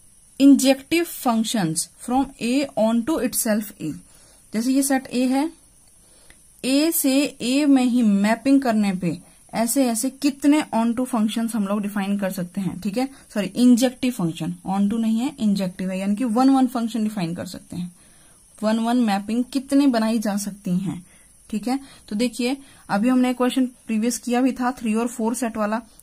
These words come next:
देखिए अगर यहाँ एन एलिमेंट है तो इसमें भी कितने एलिमेंट हैं,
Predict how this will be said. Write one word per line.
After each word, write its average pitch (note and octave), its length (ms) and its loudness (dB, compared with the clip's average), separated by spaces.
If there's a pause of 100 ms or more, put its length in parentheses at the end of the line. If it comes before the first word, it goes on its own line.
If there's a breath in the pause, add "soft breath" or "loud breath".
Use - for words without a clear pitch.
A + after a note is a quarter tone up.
(140)
देखिए G3 380 -4 (580 soft breath)
अगर C4+ 240 2
यहाँ C#4+ 340 4
एन C4+ 180 4
एलिमेंट C4+ 420 4
है C4+ 220 0
तो C4 160 -10
इसमें C4 340 0
भी C#4+ 100 2
कितने C#4 280 2
एलिमेंट C#4 380 4
हैं, D4 220 0